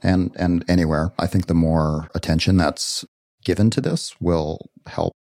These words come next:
hopefully solve this issue soon and, uh, eliminate or reduce the number of, uh,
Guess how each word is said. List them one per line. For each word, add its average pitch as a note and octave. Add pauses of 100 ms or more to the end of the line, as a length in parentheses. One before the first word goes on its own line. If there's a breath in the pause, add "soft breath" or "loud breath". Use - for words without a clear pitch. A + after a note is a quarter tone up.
(140)
hopefully -
solve -
this B2
issue B2
soon A#2+
and, F#2
uh, F2 (360)
eliminate F2 (140)
or D#2
reduce F#2+
the F2+
number E2
of, D#2
uh, D#2